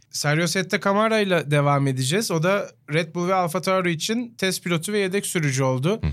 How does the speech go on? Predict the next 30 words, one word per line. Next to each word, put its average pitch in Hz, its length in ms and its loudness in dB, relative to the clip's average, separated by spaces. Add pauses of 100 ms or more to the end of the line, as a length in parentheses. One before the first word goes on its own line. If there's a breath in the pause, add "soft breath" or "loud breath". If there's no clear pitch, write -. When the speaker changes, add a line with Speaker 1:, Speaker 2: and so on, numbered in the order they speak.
(360 loud breath)
Speaker 1:
Ee, 139 160 2
işte 151 260 0
benzeri 160 360 2
konumda 175 380 2
olan 175 340 4
bir 170 100 0
başka 170 300 2
isim 165 220 -2
Kubica 165 380 -2
geliyor 135 340 4
aklıma. 123 360 -2
Yine 135 320 0
bir 131 40 -10
Speaker 2:
Hı - 0 -
hı. 123 60 -2
Speaker 1:
şekilde 131 360 -2
Formula 127 440 0
birde 131 220 0
kalmayı 120 420 0
başardı. 120 560 -2 (460 loud breath)
Aslında 190 360 0
genç 208 320 2
isimlere 214 420 2
böyle 208 160 4
şanslar 208 480 2
gelmesi 196 420 2
önemli. 196 500 2 (260 loud breath)
Hatta 170 220 2
Nick 180 200 0
de 190 100 2